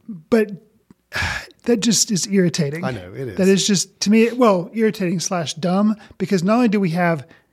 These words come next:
Speaker 1: questionable, not questionable, but curiosity around the fatherhood of Kiri or the parent, but then with Spider, all we know is the dad.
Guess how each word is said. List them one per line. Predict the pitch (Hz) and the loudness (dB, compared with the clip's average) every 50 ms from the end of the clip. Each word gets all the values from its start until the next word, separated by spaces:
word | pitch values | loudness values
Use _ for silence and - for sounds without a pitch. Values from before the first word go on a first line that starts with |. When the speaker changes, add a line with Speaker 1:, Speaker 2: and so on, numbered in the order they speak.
| _ - | _ -6
Speaker 1:
questionable, | - 214 202 185 - - 190 185 165 151 160 160 160 160 156 151 156 - _ _ - | 0 0 2 2 0 -2 -2 -4 -4 -4 -4 -4 -4 -4 -4 -6 -8 -12 _ _ -6
not | 226 175 - | -6 -6 -6
questionable, | - - 196 156 - 190 175 156 | -6 -6 -6 -6 -4 -6 -8 -8
but | 151 170 143 - _ _ _ _ | -8 -10 -10 -12 _ _ _ _
curiosity | - - - 226 233 233 226 220 214 202 214 208 - - 190 - 190 190 180 | -16 -10 -4 -2 0 2 2 2 4 4 4 2 2 0 -4 0 0 2 2
around | 165 175 175 175 170 165 160 | 2 2 2 2 0 0 0
the | 151 143 | -2 -4
fatherhood | - - 196 180 180 175 175 147 160 185 175 160 156 175 - | -4 -2 0 2 2 2 2 0 0 2 2 0 0 -4 -6
of | - 156 143 143 - | -6 -6 -6 -8 -8
Kiri | - - 262 262 226 190 170 170 | -6 -2 0 0 2 2 2 0
or | 165 | 0
the | 165 160 | -2 -2
parent, | - 208 214 - - - - - _ - | -4 -4 -4 -6 -6 -12 -20 -18 _ -8
but | 185 - | -8 -6
then | - 269 277 277 254 214 185 175 | -4 -2 0 0 0 0 -2 -4
with | 156 170 170 - - | -4 -6 -6 -6 -6
Spider, | - - - - 233 247 294 311 226 170 160 175 185 170 - _ _ _ _ _ _ _ - | -6 -6 -2 0 2 4 4 4 2 2 0 -2 -4 -6 -8 _ _ _ _ _ _ _ 0
all | 202 202 214 | 2 2 4
we | 208 226 220 | 4 2 2
know | 202 196 196 180 | 0 0 0 0
is | 175 165 151 - | -2 -2 -4 -6
the | - 170 | -8 -10
dad. | 139 135 214 240 254 208 147 151 156 160 170 196 165 | -4 -2 0 0 2 0 0 -2 -4 -4 -6 -6 -8